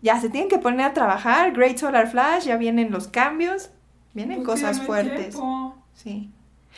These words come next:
Speaker 1: Me da gusto que tú también lo digas,
Speaker 2: No,
Speaker 1: así
Speaker 2: es que
Speaker 1: ya.
Speaker 2: ya no hay
Speaker 1: Sí.
Speaker 2: tiempo. Ve todo lo que está pasando a nivel mundial.
Speaker 1: Sí.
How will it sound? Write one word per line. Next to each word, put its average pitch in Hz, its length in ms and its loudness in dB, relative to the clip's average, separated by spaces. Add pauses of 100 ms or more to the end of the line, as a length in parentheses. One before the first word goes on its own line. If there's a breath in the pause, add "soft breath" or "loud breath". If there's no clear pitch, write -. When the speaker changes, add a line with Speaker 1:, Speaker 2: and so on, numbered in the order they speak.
(140 loud breath)
Speaker 1:
Me 240 80 4
da 262 140 6
gusto 269 240 -2
que 220 80 0
tú 214 120 -2
también 233 280 4
lo 349 100 6
digas, 415 380 8
Speaker 2:
No, 311 60 -2
Speaker 1:
así 302 160 -2
Speaker 2:
es 320 40 0
que 311 60 0
Speaker 1:
ya. 277 140 -2
Speaker 2:
ya 254 80 -6
no 269 100 -4
hay 302 60 -8
Speaker 1:
Sí. 302 120 -6
Speaker 2:
tiempo. - 400 -8
Ve - 100 -8
todo 453 240 0
lo - 60 -8
que - 60 -14
está - 240 -12
pasando 381 500 -8
a 220 80 -10
nivel 202 320 -2
mundial. 285 640 -10
Speaker 1:
Sí. 196 300 -10